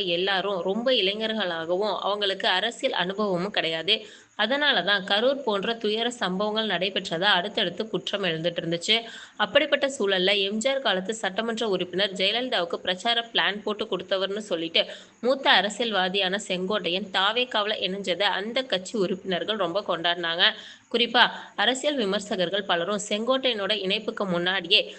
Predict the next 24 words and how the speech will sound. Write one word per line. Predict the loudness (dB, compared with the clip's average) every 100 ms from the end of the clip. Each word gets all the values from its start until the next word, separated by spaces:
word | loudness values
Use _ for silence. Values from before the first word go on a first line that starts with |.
| -16
செங்கோட்டையன் | -4 -2 2 2 2 2
இணைப்புக்கு | 2 0 -2 -4 -4 -2
பின்னன்னு | -2 0 -2 -2
சொல்லிட்டு | -2 0 -2
பிரிச்சு | 0 -2 -2 -4
பேசுற | -2 -2 0
அளவுக்கு | 0 0 -2 -4
செங்கோட்டையனோட | -2 -2 0 0 -2 0 0 0
இணைப்பு | -2 -2 -2
முக்கியத்துவம் | -2 -2 -2 -2 -2
வாய்ந்ததா | -2 -2 0 0
இருந்துச்சு. | 0 -4 -4 -2 -2 -6 -16 -20 -4
அந்த | 0 2 2
வரிசையில | 4 2 2 2 2 2
வைத்தியலிங்கத்தோட | 2 0 0 0 0 0 -2 -2 0
இணைப்பு | 0 0 -2 -2
டெல்டா | 0 0 2 0
மாவட்டத்துல | 2 0 0 -4 0 0
தாவேக்காவோட | 0 0 0 0 0 0 2
பலம் | 2 0
அதிகரிக்க | 0 0 -2 -2 -2
உதவும்னு | 0 0 -2 -4
சொல்லி | -2 -2 0
சொல்லப்படுது. | -2 -2 -4 2